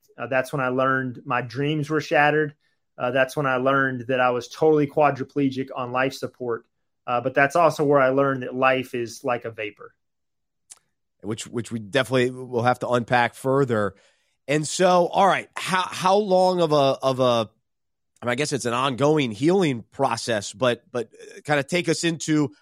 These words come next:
Speaker 2: where are you at now, just from a, a, an injury standpoint, and then we'll talk about the spiritual side of things, but just physically from that point to even now, what have been some of the benchmarks for, uh, healing, I guess?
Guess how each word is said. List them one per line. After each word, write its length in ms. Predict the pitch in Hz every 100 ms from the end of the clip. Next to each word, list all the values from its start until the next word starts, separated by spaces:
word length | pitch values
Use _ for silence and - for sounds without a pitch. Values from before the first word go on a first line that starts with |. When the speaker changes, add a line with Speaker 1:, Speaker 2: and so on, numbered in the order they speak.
| _
Speaker 2:
where 200 | 165 180
are 80 | 185
you 240 | 170 165
at 200 | 160 131
now, 400 | 131 156 160 156
just 200 | 135 147
from 160 | 147 135
a, 140 | 120
a, 120 | 117
an 180 | 120 123
injury 560 | 135 202 214 165 151 127
standpoint, 520 | - 131 117 - 131
and 60 | 139
then 60 |
we'll 80 | 143
talk 160 | 147 139
about 120 | 123
the 60 |
spiritual 640 | 110 - 156 151 139 117 - _ _
side 360 | - - 135 123
of 100 | 113
things, 380 | - 120 113 104
but 100 | 123
just 220 | 143 -
physically 800 | - 202 175 165 135 135 123 113 _ _ _ _
from 200 | 160 143
that 220 | 160 151
point 420 | - 156 151 147
to 100 | -
even 340 | 147 165 131 117
now, 540 | 156 160 143 127 120 - _
what 180 | 131 165
have 80 | 151
been 120 | 151
some 180 | - 156
of 80 | 131
the 60 |
benchmarks 800 | 113 147 147 - 135 117 107 - -
for, 400 | 120 113 107 - _ _
uh, 220 | 80 85 85
healing, 420 | - 170 131 80
I 80 | 73
guess? 340 | 73 64 -